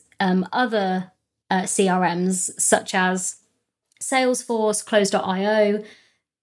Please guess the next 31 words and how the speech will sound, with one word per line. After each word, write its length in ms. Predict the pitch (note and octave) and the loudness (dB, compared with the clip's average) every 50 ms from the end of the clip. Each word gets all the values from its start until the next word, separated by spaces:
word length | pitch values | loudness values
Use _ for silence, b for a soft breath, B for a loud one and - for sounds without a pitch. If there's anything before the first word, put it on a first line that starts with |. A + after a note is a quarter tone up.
| _ _ _ | _ _ _
it 260 | B3 A#3 A#3 A3+ A3+ | 4 4 4 2 -2
doesn't 360 | - B3 B3 B3 C#4+ C#4 C4+ | -2 -2 0 0 0 -2 -2
feel 240 | - - B3 A3+ A3 | -2 -2 0 0 0
neutral 400 | G#3+ G#3 G#3+ - - - G#3 F#3+ | 0 0 -2 -2 -2 0 0 0
at 160 | F#3 F#3 - | 0 0 0
all. 160 | G#3+ F3+ F3 | 0 2 2
It 140 | F3+ E3+ F#3 | 0 -2 0
feels 260 | - A3+ A3 A3 F3+ | 2 2 2 2 0
very 240 | F3 A3+ A3+ A#3 A3+ | -2 0 0 0 0
much 220 | A3 G#3+ - - - | -2 -4 -6 -6 -6
as 120 | G#3+ G3+ | -2 2
though 160 | G#3+ G3 F#3+ | 2 2 2
the 100 | F#3+ G3+ | 2 0
software, 640 | - - A3 G3 F#3+ - - G3 F#3+ F#3+ F#3 F#3 F#3 - | 0 0 0 0 0 -2 -2 0 0 0 0 0 0 -2
everything 360 | A#3 A3 C4+ C4+ C4+ C#4 B3+ | 0 0 0 0 0 0 0
in 80 | A#3 A#3 | 0 0
the 60 | A3 | 0
software 500 | - - G#3+ F#3+ - - G3+ F#3 F3+ F#3 | 0 0 -2 -2 -2 0 2 2 2 2
is 120 | F#3+ F#3 | 0 -2
geared 320 | F#3 - A3 G#3 G#3 G#3 G#3 | -4 -2 0 0 0 0 -2
towards 460 | - G#3 G3 F#3 F3+ F#3 F#3+ F#3 - | -4 -4 -2 0 2 2 0 -2 -2
how 180 | - B3 B3+ | -2 -2 -2
do 60 | C#4 C#4+ | 0 0
we 100 | D#4 C#4+ | 0 0
get 260 | C4+ B3 - F#3+ F3 | 0 -2 -2 0 2
this 180 | A3 A3 A3 | 2 2 2
particular 640 | - - A3+ G#3 - - - - - - G3+ G3 F#3+ | 0 -2 -4 -4 -2 -4 -4 -4 -2 -2 0 0 0
deal 260 | F#3+ G3+ F#3+ F#3 F#3+ | 0 0 0 0 0
to 140 | F#3 - G3 | -2 -2 0
move 240 | F#3+ F#3+ F#3 F3+ F3+ | 0 2 2 0 0
forward? 460 | - G3 F#3 F#3+ E3 - - - | -2 -2 -2 -2 -2 -4 -6 -8